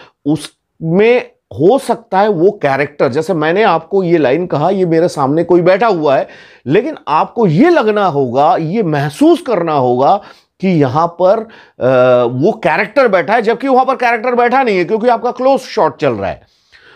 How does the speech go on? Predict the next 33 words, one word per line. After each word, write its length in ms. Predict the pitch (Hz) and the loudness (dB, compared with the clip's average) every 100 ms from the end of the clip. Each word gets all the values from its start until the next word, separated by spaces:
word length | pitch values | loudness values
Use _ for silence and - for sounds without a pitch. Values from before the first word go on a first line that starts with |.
| _ | _
तो 60 | 226 | -8
कुछ-कुछ 480 | - 269 - 262 - | 0 0 0 -2 0
चीजें 520 | 208 185 226 - 123 | 0 2 2 0 -2
ऐसी 380 | 139 - 226 165 | -2 -2 0 2
हैं 220 | 175 190 | 2 0
जो 140 | 170 | 0
बहुत 460 | 151 107 151 233 214 | -2 -2 0 0 2
इंपॉर्टेंट 580 | 151 101 101 - 143 147 | 0 0 -2 -2 -4 -2
है, 80 | 185 | -2
आपको 380 | 120 - 131 | -2 -4 -6
ध्यान 340 | 98 104 143 135 | -4 -2 -2 -2
रखना 240 | 101 113 | -4 -4
होगा 400 | 107 104 107 175 196 - - _ _ | -4 -2 0 0 -2 -14 -20 _ _
कि 440 | 170 196 247 - - _ - | -4 0 0 -2 -8 _ -2
उस 200 | 180 - | -2 -2
कैरेक्टर 600 | - 131 131 139 - 165 | -2 0 0 -4 -4 -6
को 220 | 151 165 | -4 -4
फीलिंग्स 840 | 147 - - 220 262 302 247 - - _ _ _ | -4 -8 -2 2 4 2 0 -4 -20 _ _ _
देने 440 | 87 160 214 240 160 | -4 0 2 2 -2
के 160 | 156 | -4
लिए, 280 | 117 120 175 | -2 -2 -2
फीलिंग्स 600 | 190 - 190 233 160 76 | -6 -10 -4 -2 -2 -4
जनरेट 480 | 104 104 120 185 - | -6 0 2 2 0
करने 420 | 131 104 117 127 | -6 -4 -2 -4
के 160 | 113 95 | -2 -2
लिए 360 | 104 147 202 - _ _ - | 0 2 0 -6 _ _ -2
आपको 680 | 151 170 - 139 156 - - - - - | 0 0 -6 -4 -2 -2 -6 -20 -20 -8
बहुत 560 | 95 104 147 214 294 - | -6 -2 0 2 2 0
सारे 340 | 220 165 170 | 0 0 -2
सिचुएशन 640 | - 135 117 110 117 170 156 | -4 -8 -2 -2 -2 -2 -2
को 140 | 113 | -6
समझना 500 | - 98 104 110 139 | -6 -4 -2 2 2
होगा, 540 | 135 113 113 139 190 | 0 -2 -2 0 0